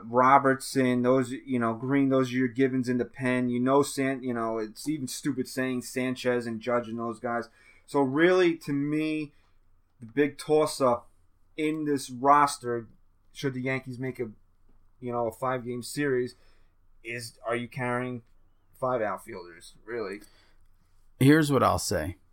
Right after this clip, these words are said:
Speaker 1: And we can get, you
Speaker 2: And,
Speaker 1: know, and
Speaker 2: and
Speaker 1: if the Yankees are lucky enough, we can, uh,
Speaker 2: we
Speaker 1: to
Speaker 2: can
Speaker 1: get to
Speaker 2: dissect more. But here's what I'll say, and I'll, I'll make it as simple as possible.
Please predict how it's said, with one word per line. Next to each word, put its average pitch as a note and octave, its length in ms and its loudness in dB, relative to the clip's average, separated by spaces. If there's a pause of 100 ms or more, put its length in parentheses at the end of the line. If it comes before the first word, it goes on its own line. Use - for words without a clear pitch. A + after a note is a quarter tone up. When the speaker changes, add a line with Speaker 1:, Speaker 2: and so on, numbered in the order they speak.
(200)
Speaker 1:
And F3+ 140 0
we B3 120 -2
can B3 140 -6
get, G#3 200 2
you G#3 80 0
Speaker 2:
And, A3+ 80 -4
Speaker 1:
know, E4 220 8
and E4+ 100 4
Speaker 2:
and E4 180 4
Speaker 1:
if G#3+ 160 4
the G3 60 -8
Yankees G#3+ 320 0
are F#3+ 80 4
lucky E3+ 300 4
enough, D3 320 2
we C#3+ 120 -2
can, C3+ 300 -4 (260)
uh, C3 140 0
Speaker 2:
we D3+ 80 6
Speaker 1:
to C3 80 6
Speaker 2:
can C3+ 100 8
Speaker 1:
get C3+ 140 8
to A#2 40 6
Speaker 2:
dissect B2+ 380 4
more. A2 440 2 (600)
But A2 380 10 (760)
here's D3+ 400 4
what D3 100 6
I'll A#2+ 140 8
say, F#2+ 380 0
and G2+ 100 0
I'll, G2+ 320 2
I'll A2 200 8
make A#2+ 240 2
it A2 100 4
as G#2 120 2
simple G#2+ 380 2
as G2 120 0
possible. F#2 640 8